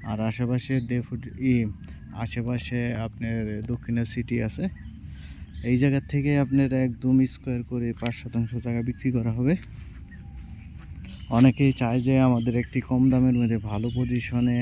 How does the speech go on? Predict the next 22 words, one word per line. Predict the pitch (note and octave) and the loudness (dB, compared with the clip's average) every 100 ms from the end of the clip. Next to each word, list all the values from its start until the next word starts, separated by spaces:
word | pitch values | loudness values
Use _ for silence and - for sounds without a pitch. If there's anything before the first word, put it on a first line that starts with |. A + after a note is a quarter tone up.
| A#2+ | 2
আহ, | A#2 A2+ G#2 | -2 -4 -8
শ্যামপুর | A#2 - A#2 A#2+ B2 A#2+ | -8 -4 -2 -2 -4 -4
গোলাপ | A#2+ A#2+ A#2 | -2 -2 -2
গ্রামের | A#2+ A#2 A#2 A#2 | -2 0 2 2
এদিকে | A2+ G#2+ A2+ | 0 -2 0
একটি | A2+ - A#2+ | -2 -2 -4
প্লট | A2+ - A#2 A#2 | -4 -4 -2 -2
দেন, | C3 D#3 - - - - - | -2 -4 -6 -14 -14 -14 -12
তাদের | G2+ G#2+ B2 A#2 | -8 -2 -2 0
জন্য | A#2+ A#2+ | 2 4
নিয়ে | A#2+ A#2+ A#2+ A#2 | 4 4 2 0
চলে | B2+ A#2 | -2 -2
আসলাম। | A#2+ - C#3+ E3 - - - - - - - - - - - - - - - - - - - - - - - - - - - - - - | -2 0 0 0 -4 -12 -14 -14 -14 -14 -14 -16 -16 -16 -14 -16 -16 -16 -16 -16 -12 -12 -12 -14 -14 -14 -14 -16 -16 -18 -8 -10 -10 -4
যে | B2 | -2
কাঁঠাল | A#2+ C3+ B2+ C3+ | 4 4 6 6
গাছটা | C3+ - C#3 | 4 4 4
দেখতেছেন, | C3 - B2 C#3+ | 4 2 2 6
এই | C#3 | 6
কাঁঠাল | B2 A#2+ A#2+ A#2+ | 6 0 0 0
গাছটা | A#2+ A#2 C3 | 0 0 -2
সোজা | - B2 A#2+ | 0 -2 2
আসবে। | A#2 A2+ D3 | 2 2 0